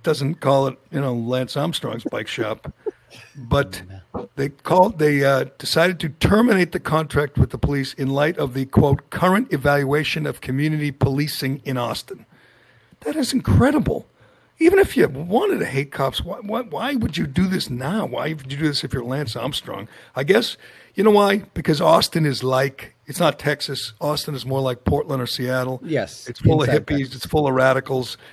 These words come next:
Speaker 1: And he's, and maybe he thinks those are his customers. You know, those are, boy, they did a whole post on how they're, um, they're done dealing, uh, serving the police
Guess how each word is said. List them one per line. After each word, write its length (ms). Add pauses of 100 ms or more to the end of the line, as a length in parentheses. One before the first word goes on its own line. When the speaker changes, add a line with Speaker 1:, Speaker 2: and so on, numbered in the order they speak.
(260)
Speaker 1:
And 140
he's, 380
and 200
maybe 500
he 220 (240)
thinks 440 (100)
those 260
are 80
his 140
customers. 540
You 80
know, 100
those 260
are, 240 (1000)
boy, 160
they 120
did 140
a 60
whole 260
post 460
on 120
how 160
they're, 240
um, 260 (580)
they're 120
done 380
dealing, 500
uh, 220
serving 380
the 80
police 480